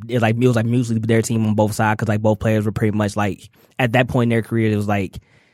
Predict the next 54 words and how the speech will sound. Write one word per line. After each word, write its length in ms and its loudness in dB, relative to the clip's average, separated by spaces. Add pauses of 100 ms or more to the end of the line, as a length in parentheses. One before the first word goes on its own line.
(840)
Tony 220 2
Parker 240 0
had 80 0
took 180 0
over, 200 4
but 120 0
then 100 0
he 180 2
started 220 0
his 160 0
little, 240 2
his 160 0
decline. 460 -2
So, 100 -4
like, 140 -2
at 100 0
that 140 -2
point, 200 -4
Duncan's 420 -2
decline 340 -4
was 40 -4
a 40 0
little 100 0
bit 120 -6
slower. 300 0
So 100 -2
they 40 0
were 80 -2
probably 180 -6
about 260 -6
even. 360 -4 (680)
Once 360 2
Duncan 400 0
left 400 -2 (340)
and 100 -2
Tony 220 -2
Parker 320 0
had 220 0
literally 240 0
was 260 -6 (300)
almost 260 2
like 140 -2
an 60 -4
off 180 2
the 100 -2
bench 200 -2
type 180 -2
player 120 0
'cause 80 -6
he 60 -2
wouldn't 200 0
even, 160 -6
he, 100 -10
like, 240 -8